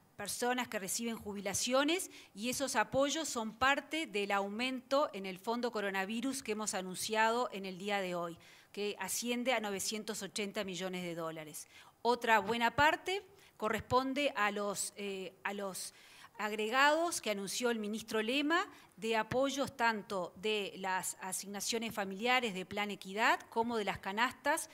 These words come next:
a través de, eh, el cupón o, o la aplicación Tu App. Por eso se aumentó el número, eh, del fondo coronavirus. Gracias.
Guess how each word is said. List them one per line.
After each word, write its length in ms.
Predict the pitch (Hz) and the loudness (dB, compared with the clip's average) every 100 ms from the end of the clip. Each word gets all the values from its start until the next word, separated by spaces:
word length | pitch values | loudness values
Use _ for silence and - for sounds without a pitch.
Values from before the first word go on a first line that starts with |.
| - - - | -18 -20 -10
a 120 | 185 | -10
través 500 | 190 190 202 214 - | -4 -2 -2 -4 -6
de, 220 | 190 202 | -4 -2
eh, 560 | 220 - 190 175 165 180 | -2 -6 -8 -8 -8 -10
el 280 | 170 165 160 - - | -12 -14 -18 -20 -16
cupón 480 | 190 180 220 233 233 | -14 -2 2 2 2
o, 220 | 180 165 | -2 -2
o 260 | 139 175 | -4 -6
la 140 | 165 175 | -6 -8
aplicación 520 | 180 180 190 214 196 | -8 -8 -6 -4 -6
Tu 180 | 185 175 | -8 -8
App. 220 | 160 - - - _ _ - | -6 -8 -10 -18 _ _ -6
Por 140 | 190 | -2
eso 200 | 202 226 | 0 0
se 80 | 214 | -2
aumentó 360 | 190 185 180 | -2 -4 -4
el 80 | 190 | -4
número, 360 | 190 190 196 190 | -4 -4 -4 -4
eh, 240 | 180 170 156 | -6 -10 -10
del 100 | 170 | -10
fondo 260 | - 185 | -8 -8
coronavirus. 720 | 180 170 165 160 156 - - - _ _ - | -6 -8 -8 -10 -12 -10 -10 -12 _ _ -12
Gracias. 480 | 180 170 - - | -8 -8 -10 -12